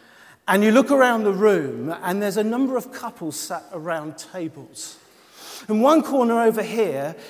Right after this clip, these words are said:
you see one couple and they're silent.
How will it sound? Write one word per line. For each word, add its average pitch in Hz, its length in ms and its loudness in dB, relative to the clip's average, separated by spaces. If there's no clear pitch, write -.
you 202 140 0
see 220 220 -2
one 214 260 2
couple 185 680 -2
and 208 320 0
they're 190 160 -2
silent. 180 640 -4